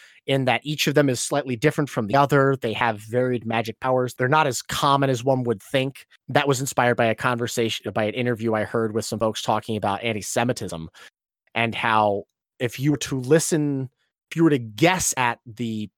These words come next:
Jewish population in this country based on the concerns of people, of anti-Semites about Judaism,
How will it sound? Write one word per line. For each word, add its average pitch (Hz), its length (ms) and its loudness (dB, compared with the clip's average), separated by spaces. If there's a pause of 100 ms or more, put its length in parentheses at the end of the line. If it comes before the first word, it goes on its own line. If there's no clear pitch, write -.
(140)
Jewish 139 300 -2
population 117 640 -2
in 101 40 -6
this 98 160 -10
country 104 640 -2 (400)
based 135 380 2
on 120 160 0
the 104 80 -2
concerns 139 1040 0
of 113 140 -6
people, 113 420 -8
of 113 120 -4
anti-Semites 123 800 -2
about 117 440 -2
Judaism, 104 640 -4